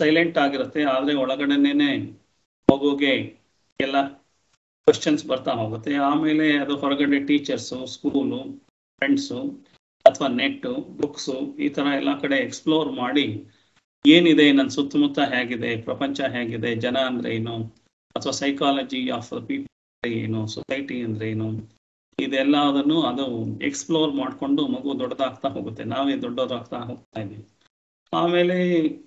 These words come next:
ಅಷ್ಟಕ್ಕೆ ನಿಲ್ಲಲ್ಲ ಅದು. So ಏನಾಗುತ್ತೆ, ದೇಶಗಳು ಯಾವ್ಯಾವ್ದಿದೆ, ರಾಜ್ಯಗಳು ಯಾವ್ಯಾವ್ದಿದೆ ಅಂತೆಲ್ಲ ಹುಡುಕಿ ಅದನ್ನೆಲ್ಲ ಮಾಡ್ತಿದ್ದ ಹಾಗೇನೆ ಅಲ್ಲೆಲ್ಲ ಹೋಗ್ಬೇಕು, ಮಾಡ್ಬೇಕು ಅನ್ನೋದೆಲ್ಲ ಆಗ್ತಿದ್ದ ಹಾಗೆ ಕೊನೆಗೆ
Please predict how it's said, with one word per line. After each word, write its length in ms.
ಅಷ್ಟಕ್ಕೆ 400
ನಿಲ್ಲಲ್ಲ 400
ಅದು. 280
So 180
ಏನಾಗುತ್ತೆ, 580
ದೇಶಗಳು 440
ಯಾವ್ಯಾವ್ದಿದೆ, 680
ರಾಜ್ಯಗಳು 500
ಯಾವ್ಯಾವ್ದಿದೆ 600
ಅಂತೆಲ್ಲ 380
ಹುಡುಕಿ 360
ಅದನ್ನೆಲ್ಲ 460
ಮಾಡ್ತಿದ್ದ 480
ಹಾಗೇನೆ 600
ಅಲ್ಲೆಲ್ಲ 260
ಹೋಗ್ಬೇಕು, 640
ಮಾಡ್ಬೇಕು 540
ಅನ್ನೋದೆಲ್ಲ 380
ಆಗ್ತಿದ್ದ 440
ಹಾಗೆ 260
ಕೊನೆಗೆ 720